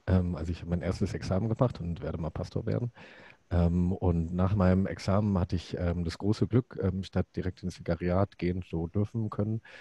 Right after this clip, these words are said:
ähm, dass ich, äh, das Projekt, ähm, Netzteufel an der Evangelischen Akademie leiten darf.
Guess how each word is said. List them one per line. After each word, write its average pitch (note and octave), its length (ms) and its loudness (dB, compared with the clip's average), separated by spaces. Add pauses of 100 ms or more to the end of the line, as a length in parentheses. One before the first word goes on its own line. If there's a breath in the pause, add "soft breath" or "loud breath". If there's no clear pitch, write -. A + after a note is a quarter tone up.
(240 loud breath)
ähm, F#2 520 4
dass F2 260 -2
ich, - 460 -8
äh, F2 640 0
das F2 200 -4
Projekt, - 580 0
ähm, F2+ 400 0
Netzteufel - 500 -2
an E2+ 80 -4
der E2+ 100 -2
Evangelischen F2 420 -4
Akademie E2+ 460 -2
leiten F2+ 540 -2
darf. E2+ 420 -4